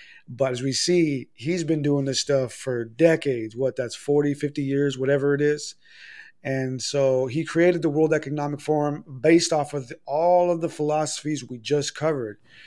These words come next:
You know, the World Economic is this front group that supposedly is tackling world,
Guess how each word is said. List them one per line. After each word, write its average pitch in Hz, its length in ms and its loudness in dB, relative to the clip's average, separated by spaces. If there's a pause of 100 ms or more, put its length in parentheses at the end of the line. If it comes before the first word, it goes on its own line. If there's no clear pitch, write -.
(140)
You 143 80 -12
know, 135 80 -6
the 135 80 -4
World 160 240 6
Economic 151 500 0
is 127 140 -4
this 131 220 -4 (300)
front 170 440 0
group 151 340 0 (360)
that 127 200 -6
supposedly 143 920 -2 (220)
is 135 240 -4
tackling 147 720 -2
world, 156 520 2